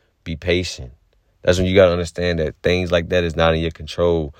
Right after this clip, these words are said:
So take it out of your control. Don't worry about those things so you can put in positive and great things in, into your head.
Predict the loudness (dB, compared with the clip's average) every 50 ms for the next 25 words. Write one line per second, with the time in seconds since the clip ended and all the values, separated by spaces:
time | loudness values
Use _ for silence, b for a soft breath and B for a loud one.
0 | b b b b -16 -16 -12 -6 -4 0 0 2 2 4 4 4 4 4 4 0
1 | -2 -4 -12 -12 -8 -6 -6 -4 -4 -6 -8 -4 -2 0 0 0 0 -2 0 2
2 | 2 2 2 2 0 0 0 -2 -6 -8 -8 -8 _ -8 -6 -6 -6 -8 -10 b
3 | b b b b b -6 -4 -2 -2 -2 -2 -4 -6 -4 -4 -4 -4 -4 -6 -6
4 | -10 _ _ _ _ _ _ 0 2 6 6 6 4 4 0 0 0 0 -2 0
5 | 2 2 2 2 0 -2 -4 -4 -4 -4 -6 -10 -10 -12 -12 -12 -14 -14 -10 -10
6 | -10 -8 -8 -6 -6 -4 -2 0 0 0 0 0 -4